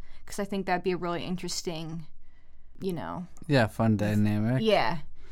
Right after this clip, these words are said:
Speaker 2: I'm
Speaker 1: And
Speaker 2: like, "Yeah, I fought the lizard folk with you guys the other day. We're in the tavern, but, like, I don't wanna fight him. I wanna stop this."
Speaker 1: Right.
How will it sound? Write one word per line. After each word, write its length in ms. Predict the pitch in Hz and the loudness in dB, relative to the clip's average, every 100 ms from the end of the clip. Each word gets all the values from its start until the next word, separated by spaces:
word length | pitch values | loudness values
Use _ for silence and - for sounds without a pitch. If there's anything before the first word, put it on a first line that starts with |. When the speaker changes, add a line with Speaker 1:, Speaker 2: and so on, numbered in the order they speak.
| - - - - | -8 -10 -12 -2
Speaker 2:
I'm 80 | 117 | 4
Speaker 1:
And 80 | 117 | 8
Speaker 2:
like, 260 | 113 - | 8 6
"Yeah, 220 | 135 131 113 | 4 4 6
I 120 | 120 | 2
fought 380 | - 165 165 156 | 6 8 8 4
the 80 | |
lizard 500 | 135 139 131 135 131 | 4 4 4 4 0
folk 320 | - 127 120 - | 2 2 2 0
with 200 | 123 135 | 0 4
you 160 | 123 | 2
guys 680 | 127 120 117 117 120 117 - - | 4 4 6 6 4 2 -2 -4
the 220 | 117 117 | 0 2
other 180 | 113 110 | 4 2
day. 400 | 107 151 143 135 | 4 6 6 4
We're 160 | 120 113 | 4 6
in 120 | 110 | 6
the 60 | 107 | 4
tavern, 500 | - 123 120 117 113 - - - - - | 4 4 6 4 4 0 -8 -8 -10 -6
but, 180 | - 110 | 0 0
like, 320 | 104 110 104 - - | 0 -2 -4 -8 -4
I 100 | 135 | 2
don't 280 | 147 127 117 | 4 4 4
wanna 220 | 117 107 | 2 0
fight 320 | - 107 101 | -2 -4 -2
him. 160 | 90 87 | -4 -2
I 100 | 104 | 0
wanna 460 | 113 113 110 107 110 | 2 4 2 0 -2
stop 440 | - 117 95 - | -4 -2 -2 -2
this." 280 | - - - | -4 -4 0
Speaker 1:
Right. 360 | 196 151 - | 0 0 -2